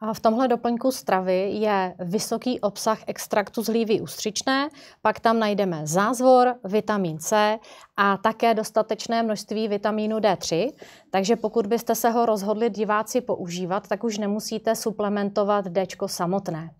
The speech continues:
A já bych se ještě ráda zastavila u další dřevokazné houby, a,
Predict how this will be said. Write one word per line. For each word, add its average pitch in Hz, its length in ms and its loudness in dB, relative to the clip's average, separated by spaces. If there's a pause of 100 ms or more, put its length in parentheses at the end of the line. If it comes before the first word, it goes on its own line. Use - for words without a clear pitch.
(540)
A 202 100 0
já 208 200 6
bych 254 220 0
se 226 360 6
ještě 202 400 2
ráda 226 300 4
zastavila 220 760 0
u 185 220 2
další 185 580 0
dřevokazné 214 760 -2
houby, 170 520 0 (460)
a, 185 400 -2